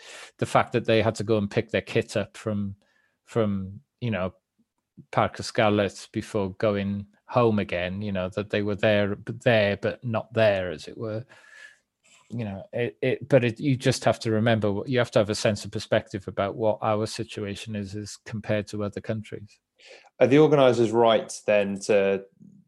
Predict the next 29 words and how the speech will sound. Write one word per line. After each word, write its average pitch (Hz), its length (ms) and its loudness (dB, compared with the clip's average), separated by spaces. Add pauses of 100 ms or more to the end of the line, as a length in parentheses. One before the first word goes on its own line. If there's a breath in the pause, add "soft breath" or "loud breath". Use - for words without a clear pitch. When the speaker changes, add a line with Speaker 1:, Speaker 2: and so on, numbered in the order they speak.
(920)
Speaker 2:
to 123 100 0
treat 120 280 -2
it 101 120 0
as 98 160 -4
a, 95 200 0
a 101 40 0
straightforward 101 520 -4
forfeit 104 460 -2
of - 80 -4
the 104 80 -8
game 98 460 -2
and, 95 240 -6
uh, 95 260 -2
and 101 100 -4
a 98 40 -2
twenty-eight 98 460 0
nil, 95 460 0
or 104 200 4
do 127 160 -2
you, 123 160 -2
do 113 180 -4
you 110 140 4
even 104 180 2
have 98 220 2
any 95 180 2
option 95 340 -2
in 85 120 -6
that 87 160 -4
scenario? 87 480 -4